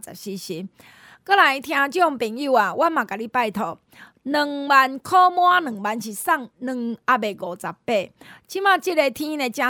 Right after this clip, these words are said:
侪人软到到，神到到，倒翘起，哎呦喂啊！这爱你，爱袂叫母，请你一定爱记讲，图上S五十八爱心的爱啉，以及热天来真棒，热的时候，足侪人热甲挡袂牢，所以规工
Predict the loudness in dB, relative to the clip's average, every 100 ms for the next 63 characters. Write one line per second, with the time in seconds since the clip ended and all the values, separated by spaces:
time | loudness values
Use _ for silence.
0 | -2 -4 -4 -6 -12 -10 -8 -8 -2 4
1 | 4 2 -4 -4 -6 -8 -8 -2 -2 -2
2 | -4 -8 -4 -2 -2 -2 -2 -2 -2 0
3 | 2 0 -2 -6 -6 -4 -4 -4 -6 -6
4 | -6 -4 -4 -4 -6 -6 -6 -8 -6 -4
5 | -2 -4 -6 -16 -20 -20 -10 0 0 0
6 | -6 -4 0 0 0 -4 -2 -2 0 0
7 | 2 2 2 -4 _ -2 -2 0 -4 -2
8 | -2 -2 -6 -6 -6 -4 -6 -6 -2 0
9 | 0 -2 -6 -6 -6 -6 -4 -6 -8 -14
10 | -20 _ -4 -2 -2 2 6 6 6 0
11 | -2 -2 -2 _ -6 -6 -6 -2 -2 0
12 | 4 4 4 -4 -6 -4 -2 -2 2 2
13 | 2 -2 -2 -4 -8 -8 -8 -10 -10 -8